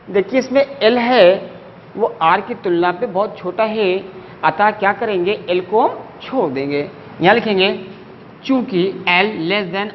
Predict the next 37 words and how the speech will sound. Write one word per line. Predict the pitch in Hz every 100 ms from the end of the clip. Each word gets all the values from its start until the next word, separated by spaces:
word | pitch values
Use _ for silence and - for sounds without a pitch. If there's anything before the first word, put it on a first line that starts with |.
| -
R, | 160 156 202 - - -
तो | - - 175
एल | 220 220
स्क्वायर | - 220 214 233
और | - 139
छोटा | - 190 226
हो | 240
जाएगा, | 262 277 359 - - - - - -
ये | 160
ना, | 240
आर | 349 - 208
स्क्वायर | 220 254 175
से, | 147 135 131 - - - - - - - - - - - -
तो |
इसको | 196 254 254
हम | 240
यहाँ | 220 220
पे | 226
क्या | 214
करेंगे? | 190 175 165 202 - - - - -
एल | 214 226
छोड़ | - 196 202
देंगे | 214 220 247
तो | 240
हो | 202
जाएगा | 202 214 220 -
two | 233
to | 220 285 508 - - - - - -
four, | 196 135 - - - - - - - - - -
या | 185
कर | 185 220
सकते | 269 - 240
हैं | 220 226 226
E | 208 233
is | 233
equal | 226
to | 214